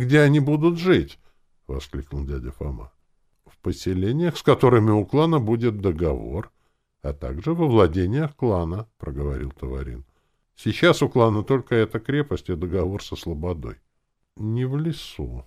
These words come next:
Уже неплохо", добродушно заметил дядя Фрол и перешёл к деловой части. "Вот ежели должны люди выходить из объединений, наше общение от этого какая радость?"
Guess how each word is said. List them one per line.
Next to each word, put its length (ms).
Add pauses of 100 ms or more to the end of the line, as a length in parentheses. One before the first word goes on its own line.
(120)
Уже 320
неплохо", 540
добродушно 680
заметил 540
дядя 340
Фрол 300
и 60
перешёл 520
к 60
деловой 420
части. 480 (500)
"Вот 200
ежели 400
должны 400
люди 320
выходить 520
из 160
объединений, 1080 (500)
наше 380
общение 520
от 160
этого 320
какая 480
радость?" 480